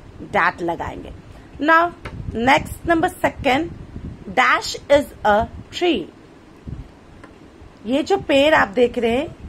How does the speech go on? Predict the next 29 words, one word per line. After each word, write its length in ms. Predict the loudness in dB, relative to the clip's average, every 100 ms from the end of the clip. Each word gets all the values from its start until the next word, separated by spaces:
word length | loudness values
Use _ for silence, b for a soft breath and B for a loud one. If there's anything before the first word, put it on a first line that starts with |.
| -18 -20 -10
ये 160 | -2 -2
बहुत 360 | 2 0 2 0
दूर 280 | 0 0 2
में 160 | 2
है 160 | 2 2
हम 120 | 2
लोग 140 | 0 -2
से, 180 | -4 -6 -8 -14 -14 -10
बहुत 260 | 0 0 2
दूर 180 | 4
है 100 | 4 4
ना, 140 | 0 -6 -20 -20 -18 -16 -16 -4
तो 60 | -4
इसके 220 | -2 -4
साथ 200 | 2 2 4
में 60 | 2
हम 160 | 4
लोग 140 | 2 2
क्या 140 | 2
लगाएंगे? 460 | 4 6 6 4 -4 -10 -18 -18 -14 -10 0
That। 340 | 2 2 -4 -10 -14 -14 -12 -12 -14 -6
तो 60 |
यहाँ 160 | -4 -2
पे 100 | -2
क्या 160 | 2 4
राइट 240 | 4 2
करेंगे? 380 | 2 2 4 0
That, 520 | 2 2 2 -2 -10 -16 -16 -16 -16 -10
टी 440 | -4 -2 2 0